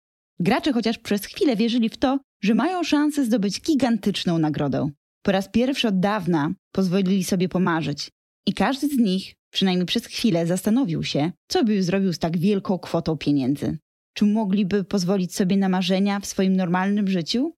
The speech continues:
To pytanie pozostawię bez odpowiedzi. W końcu jak można marzyć, gdy ma się milionowe długi, chorą matkę lub rodzinę uwięzioną w totalitarnym reżimie? Motyw zła.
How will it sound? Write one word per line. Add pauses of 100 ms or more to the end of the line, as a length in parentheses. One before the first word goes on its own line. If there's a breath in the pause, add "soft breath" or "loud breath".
(160)
To
pytanie
pozostawię
bez
odpowiedzi. (180)
W
końcu
jak
można
marzyć,
gdy
ma
się
milionowe
długi, (200)
chorą
matkę (320)
lub
rodzinę
uwięzioną
w
totalitarnym
reżimie? (760)
Motyw (220)
zła.